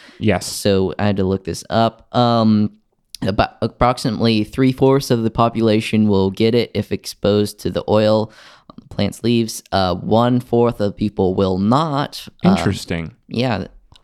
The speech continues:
Speaker 2: So you
Speaker 1: Now, what is this? Is this poison oak or
Speaker 2: This
Speaker 1: poison
Speaker 2: is
Speaker 1: ivy,
Speaker 2: poison
Speaker 1: or
Speaker 2: ivy.
Speaker 1: Okay.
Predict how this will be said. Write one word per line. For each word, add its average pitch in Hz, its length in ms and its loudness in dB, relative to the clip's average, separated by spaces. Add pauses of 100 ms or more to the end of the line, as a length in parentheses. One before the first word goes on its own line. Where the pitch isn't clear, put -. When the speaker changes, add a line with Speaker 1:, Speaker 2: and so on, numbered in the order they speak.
(180)
Speaker 2:
So 107 300 2
you 113 200 2
Speaker 1:
Now, 127 220 4
what 143 200 6
is 156 140 4
this? 113 320 0
Is 107 140 -2
this 113 160 -2
poison 110 360 2
oak 131 300 2
or 120 40 2
Speaker 2:
This 127 100 0
Speaker 1:
poison 113 260 4
Speaker 2:
is 110 60 2
Speaker 1:
ivy, 120 100 2
Speaker 2:
poison - 380 0
Speaker 1:
or - 20 -8
Speaker 2:
ivy. - 400 -6 (140)
Speaker 1:
Okay. 101 320 0